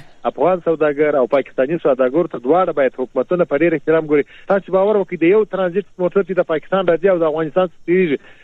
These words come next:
موږ دا ټوله، دا، دا ټوله چې موږ دومره خاص همکاري ورسره کوو چې موږ اول دې ته نوبت ورکړي چې دا لار دې استعمال کړي، یا د ازبکستان ترانزیت راځي چې پاکستان ته ځي. په دې خاطر موږ په دې درک کېږو چې پاکستان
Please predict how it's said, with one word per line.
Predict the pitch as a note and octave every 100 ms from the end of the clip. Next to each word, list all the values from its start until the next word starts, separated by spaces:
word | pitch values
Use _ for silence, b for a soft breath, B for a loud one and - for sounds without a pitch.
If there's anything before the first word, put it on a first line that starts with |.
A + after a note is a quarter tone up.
| b -
موږ | G3+ G#3+ E3+
دا | E3 -
ټوله، | B3 G#3+ D3 - - - -
دا، | D#3 D#3 D#3+ - C#3
دا | D#3 F3+
ټوله | G#3 F#3
چې | G#3 G3
موږ | F#3+ G#3+
دومره | A3+ -
خاص | G#3 G3+
همکاري | F#3+ F#3+ G3+
ورسره | G3 G3
کوو | F3+ F3+
چې | F3+
موږ | F3+ F3
اول | D#3+ F#3 F#3
دې | G3
ته | F#3+
نوبت | F3+ F3
ورکړي | F#3 E3+ F3 E3 b b - -
چې | D3
دا | F3 F3
لار | E3
دې | F3+
استعمال | E3+ - C#3+ F3 F#3
کړي، | E3+ E3+
یا |
د | C#3+ C3+
ازبکستان | C3+ - - F#3+ F3+
ترانزیت | E3+ E3 E3+
راځي | D#3+ F3
چې | -
پاکستان | C#3 - F#3 F#3+
ته | E3
ځي. | C3 B B B -
په |
دې | D#3+ G#3+
خاطر | F#3+ F#3
موږ | F#3 G#3+ G3
په |
دې | F#3 G#3
درک | F#3+ -
کېږو | A3 E3+
چې | - D#3+
پاکستان | - - G#3+ G#3